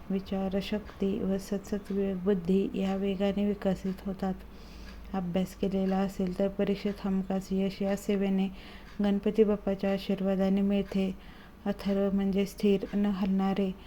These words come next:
बुद्धी स्थिर, समतोल राहून तीक्ष्ण होते. सुखकर्ता, दुःखहर्ता, गणेश प्रसन्न होऊन माता सरस्वती देवी व लक्ष्मी माता देखील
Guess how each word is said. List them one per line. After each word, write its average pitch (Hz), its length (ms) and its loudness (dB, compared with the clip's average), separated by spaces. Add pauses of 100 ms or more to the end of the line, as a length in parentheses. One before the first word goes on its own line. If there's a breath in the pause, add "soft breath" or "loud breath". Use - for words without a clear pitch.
(360 loud breath)
बुद्धी 202 280 4
स्थिर, 202 360 2 (160)
समतोल 196 440 0
राहून 202 300 2
तीक्ष्ण 214 440 0
होते. 196 420 0 (680 loud breath)
सुखकर्ता, 196 760 -2 (220)
दुःखहर्ता, 202 760 -2 (120)
गणेश 208 380 0
प्रसन्न 202 480 2
होऊन 190 280 2 (500 loud breath)
माता 196 280 0
सरस्वती 202 640 0
देवी 196 320 4
व 190 160 2
लक्ष्मी 208 480 0
माता 202 340 0
देखील 196 640 -2